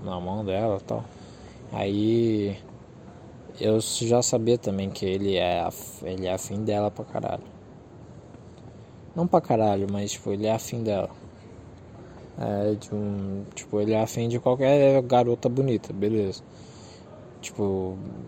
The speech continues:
igual todos os homens, mas, por exemplo, essa Paola, depois que eu, enfim, interagi bastante com ela e tal, é,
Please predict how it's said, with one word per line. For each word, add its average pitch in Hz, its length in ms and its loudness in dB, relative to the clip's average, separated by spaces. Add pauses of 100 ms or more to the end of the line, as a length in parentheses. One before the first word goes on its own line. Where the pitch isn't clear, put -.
(160)
igual 104 440 6
todos 117 280 2
os 120 140 4
homens, 104 440 6
mas, 98 580 -2 (600)
por 104 140 0
exemplo, 98 640 -2 (1300)
essa 101 200 0
Paola, 107 500 8
depois 101 400 0
que - 60 -4
eu, 101 300 2 (420)
enfim, 110 400 -2
interagi 104 460 4
bastante 104 480 0
com 95 120 -4
ela 101 180 0
e 98 40 -4
tal, 107 260 0 (1200)
é, 98 760 2